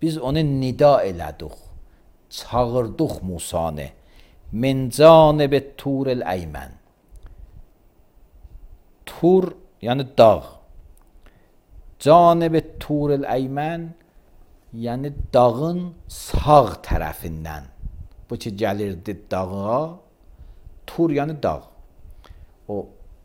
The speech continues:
Tur-i Sinada sağ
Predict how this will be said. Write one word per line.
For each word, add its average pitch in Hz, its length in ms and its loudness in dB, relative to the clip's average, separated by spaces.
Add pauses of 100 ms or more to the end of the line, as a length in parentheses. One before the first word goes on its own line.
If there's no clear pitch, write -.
(240)
Tur-i 120 420 -4
Sinada 131 1040 -4 (1120)
sağ 165 800 2